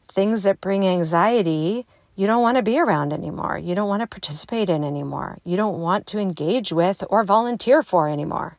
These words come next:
So when you can tap into that feeling and all of that juiciness, it really can translate and transform your everyday life. And it's not even like you have to do anything, and I'm using air quotes here.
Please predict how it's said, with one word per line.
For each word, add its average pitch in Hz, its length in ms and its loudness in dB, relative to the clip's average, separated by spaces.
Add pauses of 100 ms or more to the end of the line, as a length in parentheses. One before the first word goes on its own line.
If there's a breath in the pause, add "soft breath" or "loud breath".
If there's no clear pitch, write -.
So 208 720 4 (440)
when 220 160 0
you 214 80 0
can 190 180 -2
tap 262 520 0
into 208 380 -2
that 165 300 0
feeling 190 640 -2
and 175 220 -4
all 175 160 0
of 190 140 0
that 165 160 -2
juiciness, 175 640 -4 (420)
it 202 140 2
really 247 360 4
can 220 380 -2
translate 180 500 0
and 170 100 -2
transform 165 640 -2 (140)
your 180 140 4
everyday 160 420 0
life. 175 520 0 (140)
And 220 140 2
it's 202 240 -2
not 208 400 2
even 220 320 -2
like 196 200 -2
you 180 80 -2
have - 280 -6
to 175 100 -4
do 170 640 0
anything, 180 500 -2
and 147 120 -2
I'm 151 100 -2
using 165 320 -2
air 175 160 0
quotes - 380 -8
here. - 260 -14